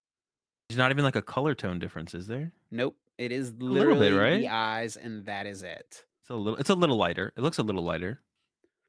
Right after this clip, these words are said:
Speaker 1: It's like,
Speaker 2: No.
Speaker 1: yeah, shiny, it's like shiny Gengar is, like, a, a lighter,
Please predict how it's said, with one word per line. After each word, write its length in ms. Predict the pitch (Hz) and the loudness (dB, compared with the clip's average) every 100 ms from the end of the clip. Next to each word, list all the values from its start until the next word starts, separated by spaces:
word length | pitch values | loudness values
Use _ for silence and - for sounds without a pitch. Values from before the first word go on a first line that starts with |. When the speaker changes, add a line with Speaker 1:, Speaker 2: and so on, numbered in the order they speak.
| _ _ | _ _
Speaker 1:
It's 80 | 135 | -4
like, 80 | 113 | 0
Speaker 2:
No. 60 | |
Speaker 1:
yeah, 120 | 123 | 2
shiny, 340 | 117 143 147 139 | 2 4 4 4
it's 100 | 117 | 2
like 100 | 143 | 0
shiny 240 | - 139 127 | 2 2 2
Gengar 460 | 95 101 104 90 | 0 2 0 0
is, 80 | 90 | 0
like, 140 | 95 87 | -4 -4
a, 160 | 87 - _ | -10 -10 _
a 60 | 95 | -6
lighter, 560 | 90 87 90 87 92 | -2 -2 -2 -4 -8